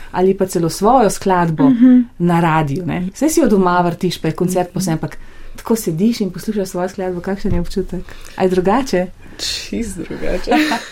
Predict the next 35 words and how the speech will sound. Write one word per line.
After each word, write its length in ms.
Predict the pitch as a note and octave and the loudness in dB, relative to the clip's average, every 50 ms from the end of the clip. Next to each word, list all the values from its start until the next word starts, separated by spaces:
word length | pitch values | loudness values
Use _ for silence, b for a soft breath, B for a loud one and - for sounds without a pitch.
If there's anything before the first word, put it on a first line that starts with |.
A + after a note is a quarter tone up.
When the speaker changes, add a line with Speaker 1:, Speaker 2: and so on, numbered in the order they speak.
| - C#4 C#4 | -2 0 0
Speaker 1:
<laughs> 480 | C4 D4+ E4 D4+ C4 B3+ - - - | 0 -2 -4 -4 -4 -4 -6 -8 -10
Tako 160 | - - B3 A#3 | -4 0 0 2
Speaker 3:
Mislim, 80 | A3 A3 | 2 2
Speaker 1:
frajersko 580 | A#3 A#3 A3+ G3+ G#3+ F#3 F#3+ G3 G3 G#3 E3 | 2 2 2 2 2 0 0 -2 -2 0 0
je, 200 | D3+ D3+ D3+ D3+ | 0 0 0 0
a 120 | - D#3 E3+ | 0 2 4
ni 180 | G#3+ D#4 E4+ B3+ | 4 4 4 2
kar 220 | - - A3+ A3+ | 0 -2 -2 -2
frajersko? 580 | - - F3+ E3+ E3+ D#3+ D#3+ E3+ - - - - | -2 0 0 2 2 2 0 -2 -4 -4 -4 0
Speaker 3:
Ful 180 | - D4 F4 | 2 4 4
je, 260 | G4 G4 F4 E4+ - - - - - - - | 4 4 4 2 2 0 -2 -10 -16 -12 -6
ja, 180 | G#3+ - C#4 D4+ | -2 0 0 2
kar 180 | D4+ - D4+ C#4+ | 2 0 -2 -2
kul 240 | C4+ - - C#4 C#4+ | -2 0 0 2 4
je. 300 | C#4+ C4+ C4 A#3+ A#3 - - | 4 6 4 4 6 6 6
Mislim, 260 | - B3 - B3 A#3+ | 6 6 4 2 0
sploh, 280 | - - C4 C#4 D4 | 2 2 2 2 2
ke 120 | - - C#4 | 2 4 2
je 60 | B3 | 2
to 180 | - - C4 C4 C4 C4 A#3+ A3 - - - - | 4 4 4 6 6 6 6 4 0 -4 -16 -12
nek 320 | - G3+ G#3 A#3 A#3 - | -6 -2 0 0 0 0
produkt, 400 | - - A3 G3 G3+ B3 A#3+ - | 0 0 2 4 4 4 4 2
ki 120 | - G#3+ A3 | 2 0 2
je 60 | G#3 | 2
nastal 400 | G3+ G3+ G3 - - G#3+ G#3+ A3 | 4 2 0 0 0 2 4 4
v 120 | G#3+ G3 G3 | 4 2 0
zatočišču 600 | F#3+ F#3+ G3 - F#3+ G3 - G#3+ G#3 - - G#3 | -2 -2 -4 -4 -6 -6 -6 -8 -6 -4 -2 -2
moje 260 | G3 F#3+ F#3+ G3+ G3 | 0 0 0 0 0
sobe, 480 | G3 - F#3+ F#3+ G3 G3 G#3 G3+ G3+ G3+ B B B B B B B B B B B - - - - - - | -2 0 0 0 2 2 2 2 0 -2 B B B B B B B B B B B -20 -20 -20 -20 -20 -18
sama 500 | - - - - - F#3+ F3 G3 G#3+ G3+ | -16 -12 -8 -4 0 0 2 2 2 0
s 100 | G3 G3 | 0 0
sabo 320 | - G3 F3+ F#3+ F#3+ F#3+ F#3 | 0 0 0 2 2 2 0
v 120 | F3+ F3 | 0 0
mojem 360 | F3 E3+ E3 E3+ F#3 F#3+ F#3+ F#3 | 0 0 0 0 0 0 0 0
možganu 760 | F#3 F3+ F3 F3 D#3+ E3+ E3+ F3+ F#3 F#3+ F#3 F3+ F3 E3 | 0 -2 -2 -2 -2 0 0 2 2 0 0 0 -2 -2